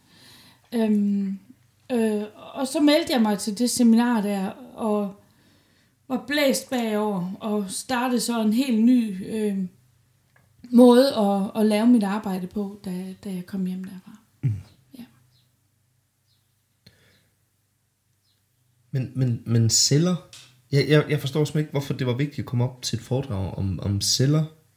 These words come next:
Speaker 2: i
Speaker 1: Nej.
Speaker 2: Silkeborg.
Speaker 1: Men det forstår du, når jeg fortæller i anden afsnit.
Speaker 2: Godt.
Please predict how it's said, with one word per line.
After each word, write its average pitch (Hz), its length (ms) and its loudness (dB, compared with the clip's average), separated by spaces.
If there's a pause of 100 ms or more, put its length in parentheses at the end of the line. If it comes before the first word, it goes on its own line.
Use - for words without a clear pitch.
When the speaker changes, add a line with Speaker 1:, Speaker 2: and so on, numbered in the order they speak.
Speaker 2:
i - 60 -6
Speaker 1:
Nej. 226 160 2
Speaker 2:
Silkeborg. 113 520 -4 (400)
Speaker 1:
Men 226 200 -4
det 240 200 2
forstår 233 460 -4
du, 190 140 -6
når 202 240 -2
jeg 190 360 -4 (100)
fortæller 214 420 -4
i 180 100 -4
anden 196 220 -4
afsnit. 185 500 -12
Speaker 2:
Godt. - 320 -12